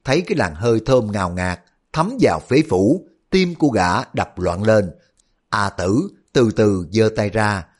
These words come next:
sờ vào cổ tay của Du Thản Chi, thuận tay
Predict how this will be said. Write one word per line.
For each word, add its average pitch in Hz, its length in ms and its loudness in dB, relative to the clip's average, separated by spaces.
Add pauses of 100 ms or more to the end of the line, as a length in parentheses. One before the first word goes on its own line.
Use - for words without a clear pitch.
(120)
sờ 120 380 -2
vào 113 160 2
cổ 113 320 2
tay 156 120 2
của 160 160 -2
Du 160 160 2
Thản 113 180 -6
Chi, 120 340 0 (300)
thuận 107 260 2
tay 113 320 -2